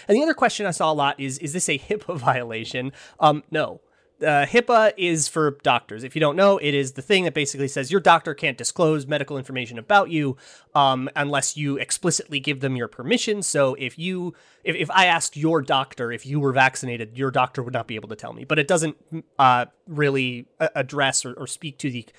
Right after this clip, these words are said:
relationship between employee and employer. The employer is free to make the decision about whether or not somebody can adequately perform the job.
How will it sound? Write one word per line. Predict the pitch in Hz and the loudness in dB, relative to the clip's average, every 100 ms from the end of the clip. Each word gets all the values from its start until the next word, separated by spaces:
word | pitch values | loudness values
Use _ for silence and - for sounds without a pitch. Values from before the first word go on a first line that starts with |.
| - - - | -20 -20 -2
relationship | 147 233 180 156 147 | 6 6 4 -4 -6
between | 135 143 | -6 -6
employee | 131 - 135 160 147 | -6 -6 -6 -4 -4
and | 120 | -6
employer. | 117 - 113 147 175 156 - - | -10 -10 -6 -2 0 -2 -8 -8
The | |
employer | 131 160 175 156 143 | -6 -4 0 4 2
is | 139 123 | 2 -6
free | - 220 226 208 | -6 -2 -2 -2
to | 180 | -2
make | 160 185 | -2 -2
the | - | -4
decision | 156 - 196 147 151 151 - | -4 -2 -2 -2 -2 -4 -4
about | 143 139 139 139 | -4 -2 -2 0
whether | 135 143 151 156 | -2 -2 0 0
or | |
not | 151 160 - | 2 0 -2
somebody | - 151 151 139 | -4 -2 -2 -4
can | 170 151 | -6 -4
adequately | 127 139 - 156 151 | -2 -2 -2 -4 -4
perform | 139 143 156 147 | -8 -8 -4 -4
the | 147 | -4
job. | 269 269 214 | -2 0 0